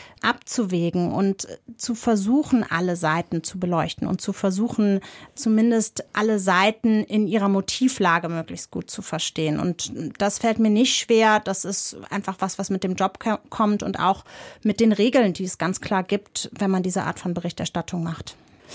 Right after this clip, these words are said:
Es interessiert mich ja auch, was die Gegenseite zu sagen hat. Ich möchte wissen, wie sie auf diese Vorwürfe reagieren. Es passiert leider sehr selten, dass es zum direkten Gespräch kommt, sondern meistens landet man schnell in einer presserechtlichen Auseinandersetzung. Aber das finde ich schade, weil ich eigentlich denke,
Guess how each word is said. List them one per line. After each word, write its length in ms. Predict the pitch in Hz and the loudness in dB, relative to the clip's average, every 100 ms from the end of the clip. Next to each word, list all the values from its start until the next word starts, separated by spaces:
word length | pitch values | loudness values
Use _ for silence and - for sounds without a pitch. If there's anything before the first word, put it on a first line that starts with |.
| - - | -16 -4
Es 140 | 202 | -2
interessiert 600 | - 220 196 - 262 262 | -2 -2 -2 0 0 0
mich 200 | 202 185 | 0 -2
ja 180 | 160 156 | -2 -2
auch, 220 | 170 - | -4 -4
was 180 | 180 - | -6 -6
die 100 | 185 | -4
Gegenseite 640 | 190 185 180 175 165 - | 0 2 2 0 -2 -4
zu 160 | - 190 | -4 -2
sagen 380 | 175 175 180 165 | 0 0 0 -2
hat. 120 | 165 | -4
Ich 140 | - | -4
möchte 560 | 196 202 220 - 202 180 | 2 2 2 0 0 0
wissen, 320 | 190 - 175 | -2 0 0
wie 80 | 170 | 0
sie 160 | 160 156 | -2 -4
auf 100 | - | -4
diese 240 | 156 156 | -4 -4
Vorwürfe 520 | - - 160 160 180 | -6 -6 -6 -8 -6
reagieren. 340 | 165 156 147 175 | -4 -2 -2 -4
Es 80 | |
passiert 320 | - 190 226 214 | -2 -2 0 2
leider 300 | 196 196 180 | 2 2 2
sehr 240 | 180 185 | 2 2
selten, 360 | 175 185 214 208 | 4 4 4 0
dass 200 | 180 - | -2 -4
es 100 | - | -2
zum 160 | 196 | -2
direkten 320 | 185 180 - | -2 -4 -4
Gespräch 400 | 170 - - 196 | -6 -6 -4 -4
kommt, 220 | - 190 190 | 0 -2 0
sondern 240 | 170 170 | -2 0
meistens 480 | 165 175 - 180 - - - - | 0 -2 -2 -4 -4 -12 -14 -4
landet 320 | 175 202 - | 0 0 0
man 140 | 185 | -2
schnell 220 | - 170 | 0 0
in 60 | 170 | 0
einer 120 | 180 | 0
presserechtlichen 720 | 165 165 - 185 170 - 180 | -2 -4 -4 -4 -4 -4 -4
Auseinandersetzung. 800 | 180 175 170 190 180 165 - 156 | -4 -2 0 0 0 -2 -2 -2
Aber 80 | 180 | -2
das 160 | 190 - | -2 0
finde 160 | 214 | 0
ich 80 | 214 | 2
schade, 360 | - 190 214 175 | 2 2 2 0
weil 120 | 165 | -4
ich 160 | - | -4
eigentlich 340 | 185 175 208 196 | -4 -2 -4 -4
denke, 320 | 190 196 196 | -2 0 0